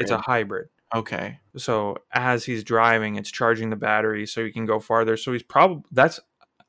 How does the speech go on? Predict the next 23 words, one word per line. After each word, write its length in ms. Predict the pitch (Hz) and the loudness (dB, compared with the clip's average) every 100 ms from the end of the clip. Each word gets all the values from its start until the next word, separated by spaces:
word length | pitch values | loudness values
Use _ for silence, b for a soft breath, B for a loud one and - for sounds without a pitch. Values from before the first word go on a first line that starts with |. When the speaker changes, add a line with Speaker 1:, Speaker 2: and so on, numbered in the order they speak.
| - | -2
Speaker 1:
I, 240 | 135 160 - | -2 -2 -2
I 300 | 123 151 180 | 0 2 0
personally 520 | 185 175 165 165 135 | 0 -2 -2 -2 -4
think 220 | - 123 | -4 -4
that 260 | 120 117 104 | 0 0 0
that's 320 | 113 113 - | 0 0 -4
probably 400 | - 120 120 127 | -2 0 2 2
the 80 | 123 | 0
model 320 | 120 117 120 | 0 0 0
they 140 | 117 104 | 0 -2
went 220 | 107 110 | -4 -2
with, 260 | 143 156 _ | 0 0 _
and 200 | 127 123 | -2 0
maybe 260 | 123 127 131 | 2 2 0
Speaker 2:
Mm-hmm. 80 | 123 | 0
Speaker 1:
they 160 | 120 | 0
charged 460 | 110 - 120 120 113 | -4 0 2 2 0
the 80 | 113 | -4
battery 640 | 101 107 113 120 123 113 - | 0 2 4 2 0 -2 -2
and 300 | 117 117 113 | -2 -2 -2
the, 260 | 110 110 | -2 0
uh, 260 | 107 104 101 - - | 0 -2 -4 -10 -6
and 280 | 117 117 | -4 -4